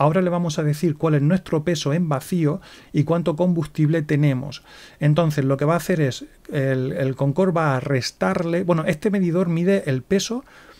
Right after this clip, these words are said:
eh, al peso, o sea, una, mediante báscula, pero tenemos también otro sistema para conocer cuánto combustible tenemos a bordo. Eh, al, al primero indicamos el peso del, del, del avión, después le indicamos el combustible que tenemos,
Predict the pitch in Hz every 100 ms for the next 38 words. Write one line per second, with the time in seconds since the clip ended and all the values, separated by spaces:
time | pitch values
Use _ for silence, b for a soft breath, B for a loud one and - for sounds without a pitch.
0 | B B - - 143 135 131 135 - 131
1 | 123 160 151 139 135 131 123 185 123 127
2 | 120 131 147 151 139 113 - 220 190 196
3 | - - 196 156 180 180 180 180 165 156
4 | 156 156 151 170 165 151 135 139 127 -
5 | 156 151 151 151 147 143 135 - 147 135
6 | 131 131 131 123 147 135 123 B B B
7 | B - 147 - 147 151 156 147 143 147
8 | 175 214 196 180 190 180 151 151 160 156
9 | 139 147 131 127 120 131 123 123 127 180
10 | 208 185 - 151 147 135 143 151 131 135
11 | 123 143 135 123 - 190 147 123 180 165
12 | 175 151 139